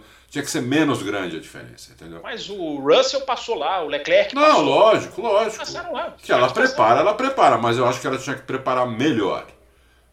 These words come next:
Speaker 1: Eu acho que dava pra ela preparar melhor se ela tivesse um carro mais potente e com efeito solo agora, um, nem que fosse um efeito solo padrão da Lara pra todo mundo,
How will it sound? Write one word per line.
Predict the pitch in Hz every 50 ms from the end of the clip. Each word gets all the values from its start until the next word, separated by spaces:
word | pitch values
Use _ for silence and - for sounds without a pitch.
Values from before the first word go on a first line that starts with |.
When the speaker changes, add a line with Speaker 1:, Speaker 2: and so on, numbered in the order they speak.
| _
Speaker 1:
Eu | 82 87 92
acho | 104 - -
que | - 98
dava | - 123 127 139 131
pra | - 131 120
ela | 113 110
preparar | - 107 - - 110 104 95 92 110
melhor | 143 175 135 110 117 127 139
se | 135 -
ela | 123 127 123
tivesse | - - 120 120 117 - 120
um | -
carro | - - 104 98 87 78 76 - - - - - _ _ _ -
mais | 110 107 113 139 170 202 196 -
potente | - - 175 147 113 120 127 123 127 135 127 - - - 160 156 - _ _ _
e | - 135
com | 131 - 156 143 135
efeito | 131 131 - 143 135 131 -
solo | - - 127 117 113 110 101
agora, | 85 85 90 95 104 113 120 120 - - - - _ _ _ _ _ _
um, | 123 135 139 143 135 -
nem | 139 147 175 196
que | -
fosse | - - 180 175 180 - 170
um | 147
efeito | 143 - 156 147 143 -
solo | - - 139 139 143 151 151 151 - -
padrão | - 160 160 135 117 113 117 123 131 139 143 143 - - _ _ _ _ _
da | 110 123 127 117
Lara | 104 101 104 113 120 127 135 135 139 143 - - - - - _
pra | - 113
todo | - - 120 113 113
mundo, | 101 104 107 117 131 135 135 139 143 139 -